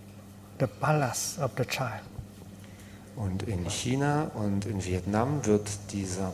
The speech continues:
Speaker 2: Platz im Bauch der Mama der Kinderpalast genannt.
Speaker 1: That, uh, palace of the child is much more comfortable than a ten-star hotel.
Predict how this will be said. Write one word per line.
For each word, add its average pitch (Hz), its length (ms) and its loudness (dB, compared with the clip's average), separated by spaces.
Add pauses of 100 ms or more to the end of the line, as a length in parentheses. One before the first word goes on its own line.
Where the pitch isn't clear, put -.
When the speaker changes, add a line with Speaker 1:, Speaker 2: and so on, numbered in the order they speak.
Speaker 2:
Platz - 360 4
im 104 180 2
Bauch 104 340 8
der 92 160 2
Mama 117 460 2 (360)
der 98 100 4
Kinderpalast 98 840 6
genannt. 87 440 -2 (1700)
Speaker 1:
That, 131 360 6
uh, 120 580 8 (1000)
palace 147 360 10
of 123 120 2
the 123 80 4
child 139 380 2 (680)
is 139 320 6
much 165 300 8
more 135 420 4 (640)
comfortable 135 680 6 (720)
than 123 260 8
a 120 260 8 (120)
ten-star 135 840 8
hotel. 117 420 6